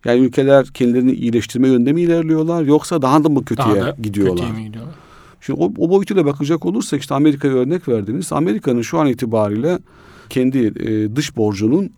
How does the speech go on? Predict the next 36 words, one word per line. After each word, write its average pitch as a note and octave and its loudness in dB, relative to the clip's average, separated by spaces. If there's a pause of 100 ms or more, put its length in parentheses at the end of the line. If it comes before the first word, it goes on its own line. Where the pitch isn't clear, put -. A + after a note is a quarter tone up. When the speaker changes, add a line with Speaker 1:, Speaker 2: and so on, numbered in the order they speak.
(300)
Speaker 1:
gayri C3+ 0
safi A#2+ -2
milli A#2+ -2
hasasına, A2+ -2 (520)
e, G#2+ -4
hasılası, G#2 -4
yurt D3 0
içi C#3 -4
hasasına A2+ 0
olan G#2 2
oranı B2 2
itibariyle G#2+ -2
yüzde C#3 2
yüz C#3 0
beş B2+ 2
gibi C3+ -2
bir D3 0 (480)
durumla B2 4 (100)
karşı G#2 -6
karşıya G#2 -4
olduğunu C3 -2
söyleyebiliriz. G#2 -2
Ama C3+ -2
bu E3 2 (460)
daha D3 0
çok - -6
değil. E3+ -2
Yani A#2 -2
iki D3+ -4
binli D3 6
yılların B2 2
başında, B2+ -6 (440)
e, A#2+ -4
yüzde D#3+ -2 (200)
elli C3 -2
sekizmiş. C#3 -8